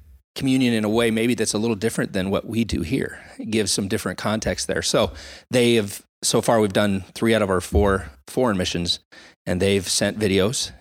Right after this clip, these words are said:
and then we play that video during the service, and then I just lead 'em in the actual elements. And so they've given about a ten-minute update, each of them, on what's going on in the ministry, what's happening with covid. We just had Italy, and they are in their second lockdown, and he explained what that looked like there, which was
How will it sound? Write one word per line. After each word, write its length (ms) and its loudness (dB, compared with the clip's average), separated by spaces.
and 240 -6
then 440 -2
we 160 -4
play 300 2
that 200 2
video 440 -2
during 200 -2
the 60 -2
service, 320 0
and 100 -2
then 80 -2
I 140 0
just 260 -4
lead 180 0
'em 140 -2
in 140 -4
the 100 -2
actual 320 -2
elements. 480 -2
And 120 -4
so 120 0
they've 120 2
given 240 0
about 220 0
a 60 -6
ten-minute 400 0
update, 460 -2
each 220 -4
of 80 -4
them, 280 -2
on 140 -4
what's 180 0
going 200 0
on 100 2
in 60 0
the 80 0
ministry, 440 0
what's 200 -2
happening 500 -2
with 140 -4
covid. 440 0
We 140 -2
just 160 -4
had 180 0
Italy, 460 0
and 160 -4
they 140 2
are 160 2
in 80 -2
their 120 0
second 360 -2
lockdown, 480 0
and 100 -6
he 140 -2
explained 420 -4
what 200 -4
that 180 -2
looked 200 -4
like 200 -2
there, 200 2
which 220 -2
was 260 -2